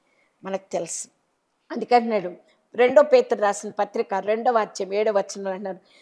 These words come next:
"దుర్మార్గుల కామ వికారయుక్తమైన నడవడి చేత బహు బాధపడిన నీతిమంతుడగు లోతును తప్పించాడు." లోతును తప్పించాడు, కానీ ఆమె మాత్రము, ఆ, అదైపోయింది. చూసారా? అందుకే కొరింథీయులకు రాసిన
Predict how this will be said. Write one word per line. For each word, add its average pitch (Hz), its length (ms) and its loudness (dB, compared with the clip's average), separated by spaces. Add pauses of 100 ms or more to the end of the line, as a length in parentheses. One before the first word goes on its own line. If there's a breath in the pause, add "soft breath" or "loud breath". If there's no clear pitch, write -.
(200)
"దుర్మార్గుల 294 680 10
కామ 285 420 6
వికారయుక్తమైన 285 1080 6
నడవడి 269 440 4
చేత 269 420 2 (380 soft breath)
బహు 262 220 12
బాధపడిన 277 760 8
నీతిమంతుడగు 302 800 0
లోతును 294 520 6
తప్పించాడు." 320 800 -4 (480)
లోతును 359 400 12
తప్పించాడు, 339 760 2
కానీ 208 400 -4 (560)
ఆమె 190 320 2
మాత్రము, 190 600 -2 (500)
ఆ, 202 300 -4
అదైపోయింది. 180 640 -10 (240)
చూసారా? 208 340 -4 (560)
అందుకే 220 200 -8
కొరింథీయులకు 233 580 2
రాసిన 202 460 0